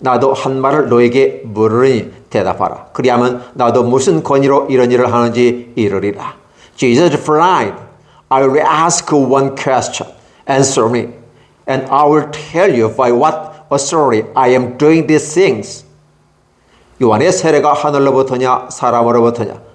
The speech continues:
내게 대답하라." "John's baptism, was it from heaven or from man? Tell me."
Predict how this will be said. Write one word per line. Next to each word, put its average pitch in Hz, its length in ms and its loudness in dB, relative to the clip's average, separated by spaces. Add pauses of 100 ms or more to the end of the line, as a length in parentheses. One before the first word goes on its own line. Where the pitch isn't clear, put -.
(100)
내게 135 560 -2
대답하라." - 580 -10 (280)
"John's 139 360 0
baptism, 143 760 0 (540)
was 135 240 0
it 147 220 2
from 147 240 0
heaven 165 560 -2 (240)
or 131 220 2
from 143 240 0
man? 170 420 -2 (220)
Tell 202 320 -2
me." 101 120 -6